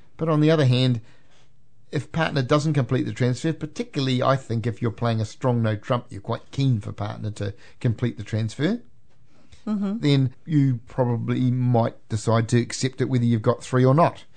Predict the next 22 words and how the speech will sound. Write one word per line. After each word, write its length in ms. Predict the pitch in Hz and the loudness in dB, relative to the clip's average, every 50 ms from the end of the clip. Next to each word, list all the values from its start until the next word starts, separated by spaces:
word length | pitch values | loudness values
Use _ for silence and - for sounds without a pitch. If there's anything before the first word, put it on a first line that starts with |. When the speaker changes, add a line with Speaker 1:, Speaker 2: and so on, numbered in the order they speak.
| - - - - - | -20 -20 -20 -4 2
Speaker 1:
It's 220 | - 156 147 - | 4 4 4 4
all 260 | - - 170 165 160 139 | 6 8 10 10 10 8
up 160 | 117 113 - | 6 4 0
to 100 | - 123 | -2 -4
partnership 580 | 107 - - 113 110 - - 110 - 120 107 117 | -2 0 -2 -2 0 -2 -4 -2 0 0 0 0
agreement. 440 | 113 110 113 110 101 90 85 76 - - - - - - - - - - - - | 0 2 2 2 2 0 -2 -6 -10 -14 -18 -20 -20 -20 -20 -20 -20 -20 -16 -14
Speaker 2:
Okay. 360 | 370 415 - 415 - 165 170 | -10 -4 0 0 0 2 0
Speaker 1:
It, 80 | 240 - - - - | -2 -6 -10 -6 -2
I 100 | - 240 | 2 4
mean, 140 | 254 226 220 | 6 6 4
it 180 | 220 220 - | 4 0 -4
could 380 | - - - 240 294 302 262 - | -10 2 4 4 4 4 0 -2
be 420 | - 113 104 107 117 147 165 165 - - - - - - - | -2 -2 -2 0 -2 -4 -4 -6 -10 -16 -20 -20 -20 -18 -14
that 640 | 139 139 135 131 123 123 123 - - - - - - - - - - - - | -6 0 2 4 4 4 4 2 -2 -6 -12 -14 -16 -20 -20 -20 -20 -20 -14
you 300 | - 127 139 143 147 151 | -8 -2 2 4 6 8
might 220 | 139 135 131 131 127 | 8 8 10 10 8
have 180 | 139 127 110 | 8 6 4
some 240 | - - 139 131 131 | 4 4 4 6 6
holding, 480 | 127 117 135 127 135 131 147 170 202 214 | 6 6 6 6 6 6 4 4 4 4
or 200 | 165 120 110 110 | 4 4 4 6
maybe 260 | 120 123 123 123 127 | 6 6 6 6 4
partner, 640 | 113 - - 127 131 131 - 131 123 120 120 117 | 2 2 2 2 2 0 0 0 2 2 2 2